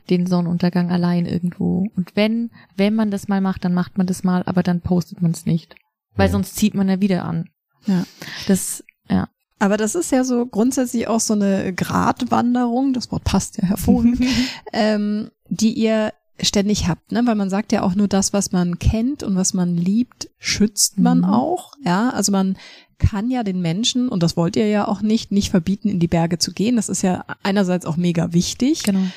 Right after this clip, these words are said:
Speaker 3: Ähm, auf der anderen Seite muss es halt solche Verhaltensregeln geben, damit es nicht völlig überhand nimmt, ne?
Speaker 1: Genau, wir haben da ein Konzept,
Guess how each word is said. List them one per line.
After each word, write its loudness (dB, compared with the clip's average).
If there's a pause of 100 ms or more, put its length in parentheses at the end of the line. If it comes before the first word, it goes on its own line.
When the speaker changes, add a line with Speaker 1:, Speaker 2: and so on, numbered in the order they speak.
(280)
Speaker 3:
Ähm, 0
auf -2
der -4
anderen 0
Seite 0
muss 0
es -2
halt 2
solche 0
Verhaltensregeln 0
geben, 0
damit -2
es 0
nicht -2
völlig 0
überhand 0
nimmt, -6
ne? 0 (340)
Speaker 1:
Genau, 2
wir 2
haben 0
da 2
ein -4
Konzept, 0